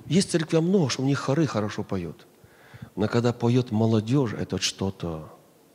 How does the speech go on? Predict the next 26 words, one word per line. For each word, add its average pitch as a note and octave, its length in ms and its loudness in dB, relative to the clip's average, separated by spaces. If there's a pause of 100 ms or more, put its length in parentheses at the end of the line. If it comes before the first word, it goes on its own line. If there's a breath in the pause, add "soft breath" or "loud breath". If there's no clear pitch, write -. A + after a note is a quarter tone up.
(180)
необыкновенное. F2+ 840 -2 (680 loud breath)
И G#2 80 4
многие A#2 360 6
идут B2+ 280 -2
и B2+ 60 -6
посмотреть. A2+ 640 -6 (720 loud breath)
А G#2+ 140 -2
ещё A2 280 4
и A#2 80 2
послушать B2 760 0
есть G2 180 -2
что. - 480 -8 (500 loud breath)
Вы A#2 140 2
не B2 80 2
представляете, A#2+ 680 0
как - 240 -2
они G#2+ 160 0
вдохновляются. G2+ 920 -4 (580 loud breath)
Поэтому B2 340 4
мы C#3+ 140 4
должны B2+ 260 2
служить A#2+ 340 -2
благословением A2+ 840 0
друг A2 180 -2
для G#2 120 2
друга. G2 400 -6